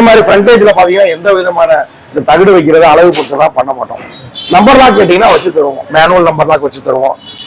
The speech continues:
இன்னைக்கு இப்ப நிலைமைக்கு எலக்ட்ரானிக்ஸ், பயோமெட்ரிக் சென்சர்லாம் டூ இயர் வாரண்டியோட வருதுங்க. நாளை பின்ன ஏதாவது ரிப்பேர்னா நிச்சயமா நீங்க காசு கொடுத்தா தான் பண்ணுவோம். நான் சஜஸ்ட் பண்றது, நீங்க எந்த பெட்டி வேணாலும் செலக்ட் பண்ணுங்க, நம்பர் லாக் கேளுங்க,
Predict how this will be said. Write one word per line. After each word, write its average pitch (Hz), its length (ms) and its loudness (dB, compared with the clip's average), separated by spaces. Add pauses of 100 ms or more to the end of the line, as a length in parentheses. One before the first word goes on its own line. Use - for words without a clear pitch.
(160)
இன்னைக்கு 190 260 0
இப்ப 190 100 2 (140)
நிலைமைக்கு 220 320 4 (100)
எலக்ட்ரானிக்ஸ், 196 500 0
பயோமெட்ரிக் 156 540 0
சென்சர்லாம் 151 460 -2
டூ 151 140 0
இயர் 147 200 2
வாரண்டியோட 143 420 0
வருதுங்க. 120 300 -2 (560)
நாளை 151 280 4
பின்ன 196 220 2
ஏதாவது 175 280 4
ரிப்பேர்னா 160 420 2 (280)
நிச்சயமா 165 320 -4
நீங்க 139 200 -2
காசு 135 260 2
கொடுத்தா 127 280 -4
தான் - 140 -4
பண்ணுவோம். 107 240 -10 (160)
நான் 185 220 2
சஜஸ்ட் 196 360 2
பண்றது, 175 260 0 (500)
நீங்க 147 160 0 (100)
எந்த 156 140 0 (100)
பெட்டி 190 180 2
வேணாலும் 233 260 4
செலக்ட் 208 220 2
பண்ணுங்க, 190 300 2
நம்பர் 190 260 0
லாக் 160 200 0
கேளுங்க, 156 260 2